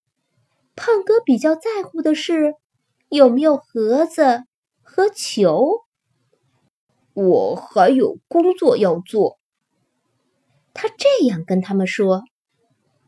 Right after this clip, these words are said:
他的朋友只好叹口气。胖哥不在乎，他只在乎那些有盒子和球的朋友会怎么想。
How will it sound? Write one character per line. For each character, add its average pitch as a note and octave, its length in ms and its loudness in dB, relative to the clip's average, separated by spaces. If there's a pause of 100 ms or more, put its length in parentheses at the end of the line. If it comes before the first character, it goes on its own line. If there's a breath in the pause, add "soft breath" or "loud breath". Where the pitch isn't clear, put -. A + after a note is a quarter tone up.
(1160)
他 - 140 -6
的 F3+ 140 -4
朋 F3 340 -2
友 F3 380 -4 (680)
只 G#3 540 -4
好 D#3 400 -10
叹 E3+ 340 -12
口 - 280 -10
气。 - 420 -10 (2500)
胖 F4+ 240 -2
哥 G4+ 100 2
不 C#4+ 160 0
在 F4+ 160 0 (200)
乎， F3 200 -2 (1000)
他 F#3+ 120 -4
只 E3 320 -6
在 F#3+ 220 -2
乎 F3+ 140 -8
那 F3+ 180 0
些 G#3+ 300 0 (160 loud breath)
有 F#3 260 4
盒 F#3+ 400 -2
子 C#4 320 -2
和 - 160 -2
球 B3+ 400 -2
的 A#4+ 180 0
朋 G#3 180 -2
友 G3 100 0
会 G3+ 160 0
怎 F#3+ 120 -6
么 E3+ 80 -6
想。 - 380 -4